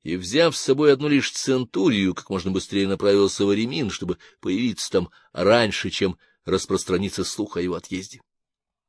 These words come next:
Первые шестьдесят миль воины преодолели всего лишь за двенадцать с небольшим часов. Но никто из легионеров не жаловался и не требовал отдыха дольше самого необходимого, чтобы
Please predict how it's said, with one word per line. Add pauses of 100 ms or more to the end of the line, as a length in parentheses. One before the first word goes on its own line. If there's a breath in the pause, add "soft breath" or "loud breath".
(640)
Первые
шестьдесят
миль
воины
преодолели
всего
лишь
за
двенадцать
с
небольшим
часов. (920 loud breath)
Но
никто
из
легионеров
не
жаловался (220 loud breath)
и
не
требовал
отдыха (220 loud breath)
дольше
самого
необходимого,
чтобы